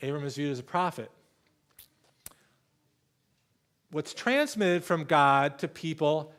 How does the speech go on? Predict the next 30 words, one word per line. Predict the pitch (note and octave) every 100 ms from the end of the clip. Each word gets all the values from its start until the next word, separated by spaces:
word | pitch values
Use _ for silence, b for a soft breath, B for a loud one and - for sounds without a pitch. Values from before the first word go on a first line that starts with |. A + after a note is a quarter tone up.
| _
in | D3
visions | B2+ F3 A3+ G3 E3+ C#3+
is | D3+
not | F#3 F#3+ E3+
really, | F#3 F3 D3+
a, |
it's | D#3 C#3
kind | G3+
of | F#3
a |
misnomer, | E3+ D#3+ E3 E3+ D#3+ D3+
it's | F3
not |
really | F3+ E3+
a |
visual | D#3 E3 D#3 E3+
image, | G#3 F3+ D3+ B B
it's | E3
a | F#3
word. | D#3+ G#3+ C#3+ A#2 - _
The | E3
word | D#3+ E3+
of |
the | F3+
Lord | G3 G3 C3 A#2+ B B
is | D3+
done | F3 D#3+
in |
a | D#3
vision. | D#3 F#3+ D3 B2+